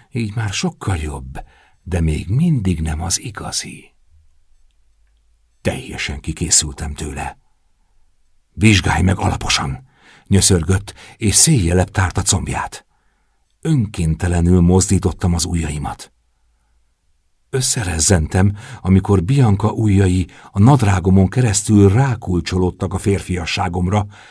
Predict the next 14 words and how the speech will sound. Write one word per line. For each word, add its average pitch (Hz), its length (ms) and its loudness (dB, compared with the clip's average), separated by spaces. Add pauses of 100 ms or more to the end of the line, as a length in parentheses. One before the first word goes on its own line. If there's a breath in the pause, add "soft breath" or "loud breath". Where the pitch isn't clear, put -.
(640 loud breath)
és 120 300 -2
elégedett 110 680 4
mosollyal 98 560 4
az 98 140 4
arcán 87 600 2 (220 loud breath)
szorosabban 85 800 0
markolt. - 720 -4 (1200)
„Látom, 101 460 -6
te 170 140 -4
sem 131 260 -2
vagy 82 200 -6
túl 82 220 -2
jó 78 260 -2
bőrben, 76 600 -4